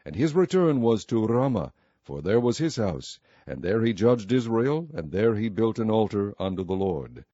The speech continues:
Chapter eight. And it came to pass, when Samuel was old, that he made his sons judges over Israel. Now the name of his firstborn was Joel, and the name of his second Abiah. They were judges in Beersheba.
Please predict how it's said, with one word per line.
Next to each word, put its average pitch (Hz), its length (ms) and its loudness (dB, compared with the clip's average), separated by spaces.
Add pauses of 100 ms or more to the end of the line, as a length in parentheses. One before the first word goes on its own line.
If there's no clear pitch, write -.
(420)
Chapter 80 400 -6
eight. 85 160 -6 (640)
And 185 160 -2
it 151 100 -6
came 135 200 0
to 90 80 -6
pass, 87 360 -4
when 101 160 -2
Samuel 127 520 0
was 90 240 -4
old, 101 540 0
that 80 140 -6
he 95 100 -4
made 117 260 0
his 131 160 -4
sons 143 580 -2
judges 117 440 0
over 107 260 2
Israel. 73 540 -6 (400)
Now 104 140 0
the 113 120 2
name 147 280 2
of 90 120 -2
his 95 160 -2
firstborn 104 600 0
was 98 140 0
Joel, 95 500 0 (120)
and 117 260 0
the 123 60 4
name 131 240 6
of 120 80 4
his 123 140 0
second 135 360 0
Abiah. 131 600 2 (160)
They 82 180 -6
were 101 160 2
judges 131 420 2
in 131 160 -2
Beersheba. 110 760 -2